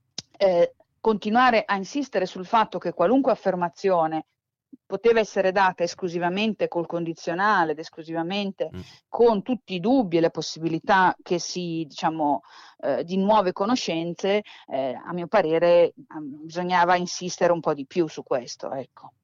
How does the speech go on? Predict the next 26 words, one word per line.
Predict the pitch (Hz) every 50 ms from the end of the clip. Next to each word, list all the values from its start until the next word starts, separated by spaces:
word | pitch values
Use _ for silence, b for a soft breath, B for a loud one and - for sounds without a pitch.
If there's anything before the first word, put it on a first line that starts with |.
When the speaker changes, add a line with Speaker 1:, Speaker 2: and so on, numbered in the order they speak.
| _ _ _
Speaker 2:
Ehm, | - 139 143 147 147 139 135 135 - - _ -
abbiamo | 135 151 185 220 240 233
già | 147 143 131
affrontato | 117 - - 131 123 127 120 117 - 123 117 113 104 98
qui | - 131 131
il | 127
discorso | 110 113 101 - - 123 123 120 - 143
dell'interpretazione | 127 120 117 110 113 113 - 120 104 - 117 117 - 117 107 - - 117 117 127 143
dei | 131 127 107
dati | 107 101 95 - 104
ufficiali, | - - - 92 - 104 87 85 87 90 90
cosa | - 117 120 123 135 131
che | 131 120 117 117 117 -
è | - 113
lasciata | 104 104 101 - 135 127 131 117
ai | 113
giornali, | 113 110 123 120 104 110 104 104 110 117 110
dove | 101 95 98 -
però | - 98 107
non | 110 107 98
sembrano | - 113 110 113 117 113 113 107
abbondare | 104 98 107 110 101 92 101 104 104 110 107 101
figure | - - 120 107 110 117 127 127 127 117
che | - 131
hanno | - 98 110 113 113 113 107
le | 104 107 110 110 110